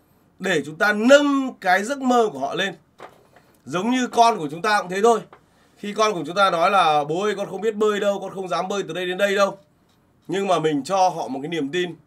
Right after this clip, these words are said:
"Con cứ bơi đi, bơi đến đâu bố đi theo đến đấy." Đấy, và một lần có thể là bạn ấy bơi ra giữa bể, lần thứ hai là đến gần chạm thành bể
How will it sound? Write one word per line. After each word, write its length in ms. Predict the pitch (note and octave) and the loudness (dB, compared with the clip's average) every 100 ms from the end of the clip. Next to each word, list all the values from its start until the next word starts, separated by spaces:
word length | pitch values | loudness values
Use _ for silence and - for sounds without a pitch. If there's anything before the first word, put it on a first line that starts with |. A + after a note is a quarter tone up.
| _ | _
"Con 180 | E3+ E3+ | -12 -8
cứ 80 | F#3 | 0
bơi 280 | G#3+ G3+ | 2 2
đi, 140 | F#3+ F3 - | -4 -12 -8
bơi 240 | F3+ F3+ | -6 -4
đến 140 | E3+ | -4
đâu 220 | F3+ F#3 D#3+ | -4 -4 -4
bố 200 | D#3 F3+ | -8 -8
đi 100 | F3 | -6
theo 200 | F3+ E3 | -6 -4
đến 120 | D#3 | -4
đấy." 200 | D3 D3 - _ _ _ _ _ | -6 -6 -10 _ _ _ _ _
Đấy, 600 | A2+ C3 D3+ F3+ F#3+ F#3+ - | -6 -2 0 0 -2 -6 -6
và 360 | D#3 D#3 D3 | 0 4 2
một 240 | D3+ E3 E3 | 0 -4 0
lần 320 | F3 D3 C#3 | 0 0 -4
có 80 | E3 | -4
thể 140 | D3+ | -4
là 100 | B2 | -2
bạn 160 | D3 C#3 | -4 -2
ấy 80 | |
bơi 160 | E3 F3+ | -6 -6
ra 120 | E3+ | -6
giữa 200 | E3+ G#3 | -8 -6
bể, 200 | E3+ B2+ G#2 | -4 -4 -6
lần 180 | C#3+ D3+ | -8 -6
thứ 120 | F#3 | -2
hai 320 | G3+ G#3 F#3 | 2 2 2
là 100 | D3 | -2
đến 160 | D3 E3+ F#3+ | -6 -10 2
gần 480 | G#3+ G3 F#3 E3+ D3+ | 2 2 -2 -2 -4
chạm 260 | G3 F#3+ - _ _ _ _ | 0 0 0 _ _ _ _
thành 240 | D3+ D3+ D3+ | -8 -4 -2
bể 180 | C#3+ | -4